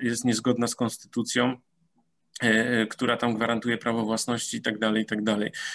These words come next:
Więc, więc, y, jak gdyby, no, tutaj mamy do czynienia z taką kwestią grą, y, z grą z warstwą chłopską w okresie dwudziestolecia międzywojennego,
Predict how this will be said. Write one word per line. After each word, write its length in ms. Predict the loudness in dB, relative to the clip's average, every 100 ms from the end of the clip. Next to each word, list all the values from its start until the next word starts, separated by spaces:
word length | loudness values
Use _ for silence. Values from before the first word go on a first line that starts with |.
| -8 2
Więc, 300 | 4 4 0
więc, 320 | 2 2 2
y, 240 | 0 0 2
jak 180 | 2 2
gdyby, 300 | 0 0 2
no, 140 | 0 0
tutaj 300 | -2 0 2
mamy 240 | 4 2
do 100 | 0
czynienia 260 | -2 -2 -2
z 40 |
taką 240 | -2 -4
kwestią 480 | -2 -4 -2 0 0 0
grą, 520 | 0 4 4 4 0 -6 -18 0 4
y, 320 | 6 4 0
z 100 | -2
grą 440 | 0 2 4 2
z 200 | 0 -4
warstwą 600 | -2 0 0 -2 -2 -4
chłopską 560 | -2 -2 -2 -2 -2 -2
w 120 | -4
okresie 460 | -10 -6 -4 -2 -4
dwudziestolecia 680 | -4 -4 -4 -2 -2 0 0
międzywojennego, 960 | 0 -4 -2 0 2 0 0 0 0